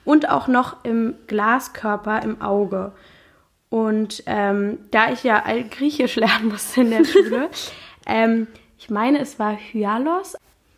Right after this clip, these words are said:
Speaker 1: Auf jeden Fall kommt der Name Hyaluronsäure eben aus dem Altgriechischen, das heißt Glas, glasig. Und, ähm, da wir das eben im Glaskörper des Auges auch finden,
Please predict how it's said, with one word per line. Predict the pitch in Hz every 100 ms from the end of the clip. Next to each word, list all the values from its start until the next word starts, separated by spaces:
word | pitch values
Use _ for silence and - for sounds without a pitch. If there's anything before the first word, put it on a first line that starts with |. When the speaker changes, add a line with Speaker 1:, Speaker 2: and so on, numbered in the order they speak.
| _
Speaker 1:
Auf | 240 -
jeden | 240 254 254
Fall | - 226 226 233
kommt | - 254 269 262 -
der | 208 226 220
Name | 233 247 233
Hyaluronsäure | 233 208 220 240 220 220
eben | - 202
aus | - 196
dem | 208 -
Altgriechischen, | 220 208 - 262 262 269 247 233
das | 202 202
heißt | 202 202 - -
Glas, | 196 208 208 233 247
glasig. | - 220 226 247 254 254 - -
Und, | 214 208 208 -
ähm, | 208 208 208 196
da | 214 214
wir | 214
das | 208
eben | - 202
im | 208 185
Glaskörper | 226 269 - 277 254
des | 233 -
Auges | - 208 220 226 - -
auch | 226 233
finden, | - 233 220 214 214